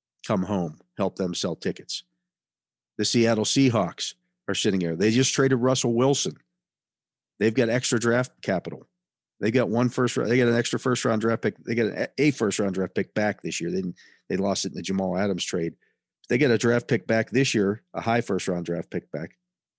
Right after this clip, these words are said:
first round pick. And they've got now two first round draft picks next year that they could trade for Deshaun Watson. The Steelers don't have that kind of capital.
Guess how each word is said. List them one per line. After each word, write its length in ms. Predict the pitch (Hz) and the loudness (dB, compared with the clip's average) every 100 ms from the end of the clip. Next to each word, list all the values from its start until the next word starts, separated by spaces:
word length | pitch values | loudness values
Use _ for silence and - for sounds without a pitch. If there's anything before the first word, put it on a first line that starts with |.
| _ - | _ -4
first 220 | 92 - | -4 -2
round 180 | 87 76 | -4 -2
pick. 280 | 87 85 _ _ _ - | -6 -6 _ _ _ 0
And 240 | 160 175 | 2 4
they've 120 | 156 | 4
got 200 | 147 139 | 2 2
now 160 | 147 131 | 2 0
two 540 | - - 233 190 110 - | 0 2 4 6 4 0
first 280 | 120 110 113 | -2 0 2
round 180 | 101 | 0
draft 220 | 98 101 - | 2 0 0
picks 240 | 110 - | -4 -2
next 340 | 139 208 - | -2 -2 -2
year 220 | 101 76 _ _ _ _ _ _ _ _ _ - | -2 -4 _ _ _ _ _ _ _ _ _ -4
that 100 | 104 | 2
they 120 | 117 | 2
could 160 | 107 | 2
trade 340 | - 110 90 78 _ _ | 2 2 2 -2 _ _
for 120 | - | -4
Deshaun 380 | 101 95 107 87 | -2 -2 0 -2
Watson. 320 | 85 85 - | -2 -4 -4
The 60 | 90 | -4
Steelers 340 | - 247 262 | -2 0 0
don't 240 | 196 175 135 | 2 0 0
have 240 | 180 156 | 0 0
that 200 | 113 101 | 0 -2
kind 180 | - 107 | -2 -4
of 60 | 95 | -2
capital. 460 | 95 92 67 - | -4 -4 -8 -18